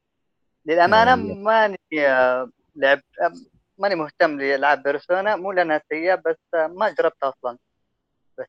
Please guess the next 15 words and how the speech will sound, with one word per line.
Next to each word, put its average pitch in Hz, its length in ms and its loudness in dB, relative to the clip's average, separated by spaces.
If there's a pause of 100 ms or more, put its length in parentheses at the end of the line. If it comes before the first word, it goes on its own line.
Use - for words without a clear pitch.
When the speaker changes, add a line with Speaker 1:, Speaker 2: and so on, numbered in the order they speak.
Speaker 1:
دامها 151 220 2
بجيم 117 300 -2
باس، 160 160 2
Speaker 2:
مم. 101 120 -12 (640)
Speaker 1:
لا. - 140 -4 (1160)
Speaker 2:
إيه. 95 380 -8 (840)
طيب، 107 380 0
آه، 101 920 -4 (200)
عندك 127 320 -2
شيء 113 320 -4
إض-، 101 280 -6
شيء 110 200 -8
إضافي 104 280 -6
تتكلم 104 400 -10
عنه؟ 107 260 -10